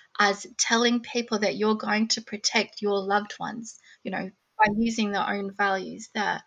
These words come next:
It's, it's helpful as well to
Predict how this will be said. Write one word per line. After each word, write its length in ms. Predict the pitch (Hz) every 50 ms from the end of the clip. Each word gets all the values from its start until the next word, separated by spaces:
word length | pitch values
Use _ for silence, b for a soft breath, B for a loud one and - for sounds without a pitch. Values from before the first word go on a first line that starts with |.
| B B B B B B
It's, 360 | - 254 226 - - - - - b b b b b b b b
it's 260 | b 220 226 226 - -
helpful 760 | - - - - 269 262 240 - - - - 302 302 294 285
as 200 | 277 262 - -
well 500 | 233 226 226 214 190 190 - - 277 _ _ _ _ _ b b b b b b b b b _ _
to 800 | - - - - - - 233 226 220 220 214 214 214 208 220